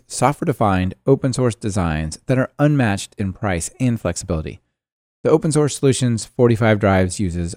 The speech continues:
are powerful, robust, and completely supported from end to end.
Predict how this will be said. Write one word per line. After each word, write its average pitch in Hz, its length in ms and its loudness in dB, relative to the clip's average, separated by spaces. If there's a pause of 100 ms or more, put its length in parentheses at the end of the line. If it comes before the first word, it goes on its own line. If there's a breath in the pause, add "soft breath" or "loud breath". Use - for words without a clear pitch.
are 107 220 0
powerful, 120 720 0 (100)
robust, 98 640 0
and 117 100 -2
completely 139 560 -2
supported 104 480 0
from 95 280 -4
end 101 160 0
to - 160 -4
end. 82 240 -6